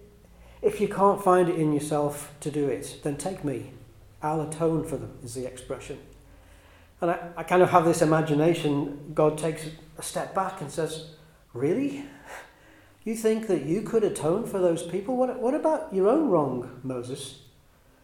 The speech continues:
No, you can't atone for someone else, um, because I'll deal with you <laughs> when your time comes."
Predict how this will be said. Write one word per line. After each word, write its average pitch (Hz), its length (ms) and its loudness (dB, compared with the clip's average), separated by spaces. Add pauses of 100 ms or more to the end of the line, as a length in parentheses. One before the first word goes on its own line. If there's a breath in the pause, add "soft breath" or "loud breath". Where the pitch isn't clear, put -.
(240 soft breath)
No, 208 280 -4
you 254 160 -2
can't 220 360 0
atone 156 680 2
for 170 100 -4
someone 147 340 0
else, - 440 -8 (960 soft breath)
um, 151 540 0 (340)
because 180 560 -4
I'll 170 140 -2
deal 220 220 4
with 180 200 2
you 180 260 4
<laughs> - 240 -4
when 165 180 4
your 156 180 4
time 185 320 -2
comes." - 460 -10